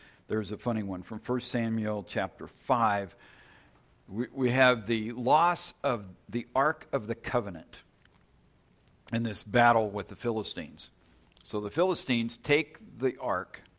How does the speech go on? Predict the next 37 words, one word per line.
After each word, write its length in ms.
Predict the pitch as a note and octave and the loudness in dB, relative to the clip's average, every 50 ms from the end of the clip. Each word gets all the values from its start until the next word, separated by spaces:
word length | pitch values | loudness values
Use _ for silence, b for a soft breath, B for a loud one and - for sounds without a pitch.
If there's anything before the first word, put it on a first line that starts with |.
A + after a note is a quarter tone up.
| _ _ b b b b b b b b b b b b b b b _ - | _ _ b b b b b b b b b b b b b b b _ -6
and 720 | G2+ G#2 G#2+ G#2+ G#2+ G#2+ G#2+ G#2+ A2 A2 A2 G#2+ G2+ F#2+ - - _ _ _ _ _ _ _ _ _ _ _ _ _ _ _ _ _ _ _ _ - A2 | -4 -4 -2 -2 -2 -2 0 0 0 -2 -2 -4 -6 -10 -14 -20 _ _ _ _ _ _ _ _ _ _ _ _ _ _ _ _ _ _ _ _ -12 -2
go 220 | - B2 C3 C#3+ D3 | 2 6 6 6 6
to 160 | C#3 - C#3+ | 4 0 -4
the 100 | A#2 A2 | -4 -4
town 280 | - - A#2+ A#2+ B2 A#2+ | -2 -2 0 0 0 -2
of 100 | A2 F#2+ - | -4 -6 -4
Ashdod. 580 | A2+ A2 G#2 G2+ - - - F#2 B1+ B1+ C2+ B1 - - - _ _ _ _ _ _ _ _ B B B B B B B B B B B B B B B B B B B _ _ - | -4 -4 -4 -4 -8 -8 -8 -8 -8 -8 -10 -16 -20 -20 -20 _ _ _ _ _ _ _ _ B B B B B B B B B B B B B B B B B B B _ _ -4
They 520 | F#2+ G#2 A2 G#2+ A2 A2 A2+ A2+ A2 A2 | 2 4 6 6 6 6 6 4 6 6
are 320 | G#2+ G#2 G2 G2+ G#2 G#2 G#2+ | 6 6 4 2 0 -2 -6
setting 400 | - - - C#3+ C#3 C#3 C#3+ C3+ | -6 0 4 6 6 6 6 6
it 80 | B2+ A#2+ | 6 6
up 200 | A#2 A2 A2 - | 6 4 4 2
over 240 | A#2+ A2 G#2 A2 G#2+ | 0 0 0 -2 -2
there 320 | G2 A2 G#2+ G2 G2+ G2+ | 2 2 4 4 4 2
in 80 | G#2 G2+ | 0 -2
their 100 | G2+ G2 | -4 -4
temple. 380 | - - C3+ C3 C3 - D#2 | -2 -2 -2 -2 -2 -4 -6
So 440 | - - - C3+ A#2+ A#2+ A#2 A2+ A2 | -4 0 4 6 6 6 6 4 2
from 240 | G#2 - A#2+ A2 F#2+ | -2 -4 -6 -6 -6
First 260 | - A2+ G#2+ G2+ - | -6 -6 -8 -6 -6
Samuel 280 | G#2+ G#2 G2+ F#2+ F#2 F#2+ | -8 -6 -6 -6 -8 -6
five, 320 | - - G#2+ G#2+ A2 F#2+ | -2 0 0 2 2 0
they 100 | G2+ G#2 | 0 -2
carried 280 | - - C#3 C3 C3+ B2 | 0 2 2 4 4 4
the 120 | B2 A#2 | 4 6
Ark 260 | A#2 A#2 A#2+ A#2 - | 6 6 6 4 0
of 120 | G#2+ F2+ E2 F#2 - _ - | -8 -10 -12 -16 -20 _ 0
God 300 | - A#2 A#2 B2 A#2+ A#2 | 4 4 6 6 4 2
into 180 | A2 G2 G#2+ G#2+ | 2 -2 -4 -8
the 80 | F#2+ | -8
temple 340 | F2 - C#3 C#3 C3 B2+ A2 | -6 -2 -2 -2 0 0 -2
of 140 | G#2 F#2+ F#2+ | -2 0 2
Dagon, 420 | B2+ B2+ B2+ B2+ B2+ B2 A#2+ A#2 | 2 4 4 6 4 4 4 2
placed 360 | A#2 - C#3 D3+ C#3+ - - | 2 0 0 0 0 0 0
it 220 | D3 C3+ - - C3+ | 0 0 0 -2 -4
beside 460 | A#2+ A2 - - B2+ B2 B2 B2 A2+ | -6 -6 -6 -6 -6 -4 -2 -2 -4
an 140 | A2 F#2 | -4 -6